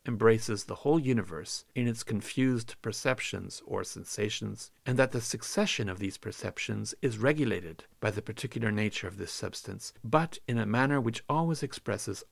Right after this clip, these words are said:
all the nature of the universe." So each created substance, made up of monads, mirrors the whole. A sentient or thinking being is not a mechanical thing, like a watch or a mill. Humans and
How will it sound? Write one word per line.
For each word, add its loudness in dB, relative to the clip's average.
all 4
the 2
nature -6
of -10
the -6
universe." -10
So 4
each 0
created 2
substance, -6
made 4
up 4
of -8
monads, 0
mirrors 4
the -2
whole. 2
A -10
sentient 0
or -4
thinking -2
being 4
is -2
not 2
a 2
mechanical -2
thing, 2
like -6
a -4
watch -4
or -2
a -4
mill. -4
Humans 0
and 0